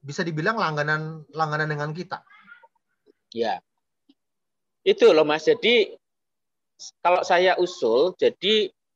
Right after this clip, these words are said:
Speaker 2: ini dalam langkah scaling up, tapi scaling up-nya scaling up yang bukan Rambo ya.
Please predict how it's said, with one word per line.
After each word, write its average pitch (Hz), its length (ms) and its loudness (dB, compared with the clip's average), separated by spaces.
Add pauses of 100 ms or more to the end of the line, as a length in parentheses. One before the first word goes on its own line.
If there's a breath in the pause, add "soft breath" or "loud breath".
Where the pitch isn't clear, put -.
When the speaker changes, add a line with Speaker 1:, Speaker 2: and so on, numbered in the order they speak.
(160)
Speaker 2:
ini 160 180 -6
dalam 139 300 0
langkah 135 260 0
scaling 139 460 -2
up, 139 160 -4
tapi 151 180 -6
scaling 147 380 -2
up-nya 190 340 -4
scaling 139 380 -4
up - 180 -6
yang 123 220 -2 (480)
bukan 131 240 -4
Rambo 151 480 0
ya. 104 160 -4